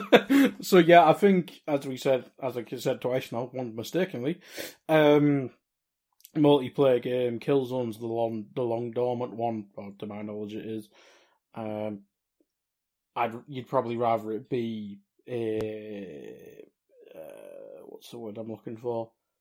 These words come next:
A restart to the franchise, um, or a refreshing of the I P rather than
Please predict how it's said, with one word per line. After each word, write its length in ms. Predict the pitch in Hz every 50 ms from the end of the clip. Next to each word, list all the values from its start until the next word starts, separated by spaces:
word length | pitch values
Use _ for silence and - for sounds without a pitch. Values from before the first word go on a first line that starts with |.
| _ _
A 100 | - 147
restart 640 | 127 127 135 135 139 - - 160 143 135 131 - -
to 60 | 143
the 100 | 131 123
franchise, 640 | - 143 131 131 127 - - 135 131 131 131 135 - _ - - _ -
um, 440 | 127 117 117 113 110 110 110 107 104 _ _ _ -
or 220 | 113 110 107 101 101 101 _ _ _ _ _ _ - -
a 60 | 117
refreshing 520 | 110 117 120 110 - 127 117 - - 127
of 80 | 117 113
the 140 | 120 123 117
I 120 | 117 117
P 260 | - - 143 127 123
rather 260 | 113 113 113 110 113
than 180 | 113 113 110 104